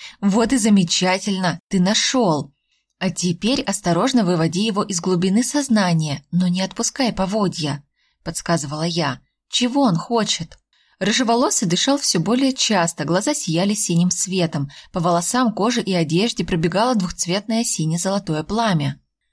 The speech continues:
Ринвейл внезапно повернулся ко мне, обжёг полубезумным взглядом, резко притянул к себе и впился в губы поцелуем.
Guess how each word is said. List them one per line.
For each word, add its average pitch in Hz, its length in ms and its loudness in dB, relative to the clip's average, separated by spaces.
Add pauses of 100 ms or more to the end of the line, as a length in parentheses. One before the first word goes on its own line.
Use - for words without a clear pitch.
(140)
Ринвейл 220 480 4
внезапно 262 460 2
повернулся 190 580 0
ко 196 140 -2
мне, 185 160 2
обжёг 196 500 0
полубезумным 202 760 2
взглядом, 160 580 0
резко 202 360 0
притянул 175 420 -2
к - 60 -12
себе 190 320 -2
и 202 100 -4
впился 175 420 -4
в 170 60 -4
губы 156 200 -4
поцелуем. 160 720 -4